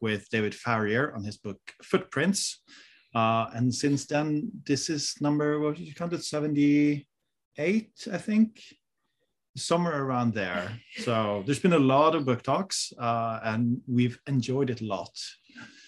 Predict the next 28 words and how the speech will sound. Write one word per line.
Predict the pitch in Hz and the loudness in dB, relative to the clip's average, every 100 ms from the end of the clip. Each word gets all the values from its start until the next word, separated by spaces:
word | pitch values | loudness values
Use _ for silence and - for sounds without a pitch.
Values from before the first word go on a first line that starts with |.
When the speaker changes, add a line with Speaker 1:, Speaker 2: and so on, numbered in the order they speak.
| - _ _ _ _ _ - | -20 _ _ _ _ _ -6
Speaker 1:
Uh, | 101 95 | -4 -2
and | 120 | -2
we're | 117 | -2
also | 117 117 120 | -2 -2 -4
very | 107 101 | -2 -4
grateful | 113 107 110 95 | -4 -4 -6 -10
for | 110 - | -12 -8
all | 98 98 | -4 -4
the | 95 | -6
people, | - - 107 104 101 110 _ | -10 -12 -8 -8 -10 -14 _
uh, | 110 101 98 | -8 -6 -6
who | 113 | -6
have | 98 | -6
come | - 131 113 95 _ | 0 2 2 -4 _
to, | - 107 104 | -6 -6 -6
to | - 98 | -10 -8
all | 98 | -6
these | 95 101 | -6 -10
talks. | - 87 - - - _ _ - - - - | -8 -10 -10 -12 -12 _ _ -20 -20 -20 -14
So | - 240 214 139 | 4 8 10 8
today | - 190 220 202 | 4 6 10 10
then, | 131 120 202 208 - - | 8 4 6 6 4 -8
uh, | 123 120 117 | -4 -2 -4
we | 139 139 | -2 -2
have | 135 147 143 143 - | 2 2 2 -2 0
with | 135 147 | 2 4
us | 147 139 - | 0 0 -6
Bart | 131 123 143 147 | -4 4 4 2